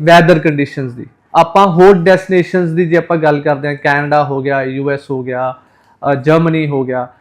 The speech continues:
ਉੱਥੇ ਕਈ ਬੱਚੇ ਵੈਦਰ ਦੇ ਹਿਸਾਬ ਨਾਲ ਐਡਜਸਟ ਨਹੀਂ ਕਰ ਪਾਉਂਦੇ ਤੇ ਉਹਨਾਂ ਨੂੰ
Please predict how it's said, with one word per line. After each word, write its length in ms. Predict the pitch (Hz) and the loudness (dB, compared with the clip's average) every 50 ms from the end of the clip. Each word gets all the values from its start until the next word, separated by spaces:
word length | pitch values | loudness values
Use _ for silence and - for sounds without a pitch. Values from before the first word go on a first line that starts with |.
| _ _ - - - _ _ _ _ _ _ _ _ _ 214 214 | _ _ -20 -20 -20 _ _ _ _ _ _ _ _ _ 4 4
ਉੱਥੇ 320 | 214 220 - - 247 240 | 4 2 2 2 2 2
ਕਈ 260 | 240 - 202 214 220 | 4 4 4 4 4
ਬੱਚੇ 600 | 202 196 190 196 - - 196 196 196 202 190 - - 160 | 2 0 -2 -2 0 2 2 4 4 2 0 -4 -6 -2
ਵੈਦਰ 360 | 165 156 156 160 151 170 160 | 2 2 2 2 2 0 -2
ਦੇ 120 | 156 175 | -2 -2
ਹਿਸਾਬ 400 | 170 160 - 180 165 151 143 151 | -4 -2 0 2 2 2 2 0
ਨਾਲ 180 | 156 156 156 151 | -2 -2 -2 -2
ਐਡਜਸਟ 420 | 151 139 135 156 160 160 - - | -2 -2 -2 -2 -4 -4 -4 -6
ਨਹੀਂ 240 | 151 151 175 180 165 | -4 -2 -2 -2 0
ਕਰ 160 | 170 156 143 | 0 -2 -2
ਪਾਉਂਦੇ 320 | 135 - 139 139 139 143 139 | -2 -6 -8 -6 -6 -6 -4
ਤੇ 120 | 143 143 | -4 -4
ਉਹਨਾਂ 220 | 143 143 143 143 | -4 -4 -4 -6
ਨੂੰ 220 | 143 147 151 - | -6 -8 -8 -8